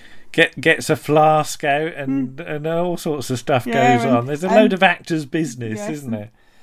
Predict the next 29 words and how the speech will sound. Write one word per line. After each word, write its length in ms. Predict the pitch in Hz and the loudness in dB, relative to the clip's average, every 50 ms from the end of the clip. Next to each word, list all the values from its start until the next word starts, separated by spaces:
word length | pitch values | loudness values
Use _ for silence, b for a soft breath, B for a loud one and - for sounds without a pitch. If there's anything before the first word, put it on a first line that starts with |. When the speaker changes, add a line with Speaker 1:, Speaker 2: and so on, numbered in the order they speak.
| b b b b b b b | b b b b b b b
Speaker 2:
the 120 | b 220 240 | b 0 0
other 160 | 262 233 226 | 0 0 0
ones 280 | 220 226 233 247 247 226 | 0 0 0 0 0 0
are 140 | 220 214 226 | 0 -2 -2
all 180 | 220 214 208 - - - - - - - - _ _ - | -2 -4 -6 -8 -14 -16 -16 -16 -16 -18 -20 _ _ -8
going 280 | - 208 196 196 208 208 | -4 -4 -2 -2 -2 0
off. 200 | 190 180 190 190 | 0 2 2 4
Speaker 1:
Yeah, 220 | 180 175 160 - 156 | 4 4 4 4 2
and 100 | 165 185 | 2 2
I, 140 | 160 175 180 196 - | 4 4 2 2 2
I, 160 | 170 185 202 | 0 0 0
Speaker 2:
Hmm. 80 | 202 170 | 0 -2
Speaker 1:
I 80 | 180 | -2
just 260 | 180 - 226 214 - - | -2 -2 -2 -2 -2 0
wonder 400 | 196 196 190 190 175 160 156 139 | 0 0 2 0 -2 -2 -4 -2
whether 300 | 135 147 151 135 151 165 | -2 -2 -2 0 -2 0
they'd 280 | 151 156 156 156 147 - | 0 0 -2 -2 -4 -6
sort 180 | - 190 165 156 | -6 -6 -4 -4
of 100 | 135 127 | -4 -2
vaguely 500 | 127 156 170 175 190 180 - 160 160 156 | 2 2 2 2 2 0 -2 -4 -6 -6
sketched 540 | - - - - 156 151 - - - - - | -6 -8 -8 -6 -6 -6 -8 -10 -10 -6 -4
in 240 | 147 147 147 139 139 | -4 -4 -4 -6 -8
what 180 | 135 147 156 151 | -6 -6 -6 -6
they 120 | 135 127 | -6 -4
were 200 | 127 135 139 131 | -4 -4 -4 -4
gonna 240 | 113 - 127 127 127 | -4 -4 -4 -4 -2
do. 400 | 120 123 143 139 127 113 104 101 104 | -2 0 0 2 2 0 0 -2 0
Speaker 2:
For 140 | - 247 | 0 0
both 500 | - - 226 214 220 233 - - - - | 2 4 4 4 4 0 -4 -8 -16 -18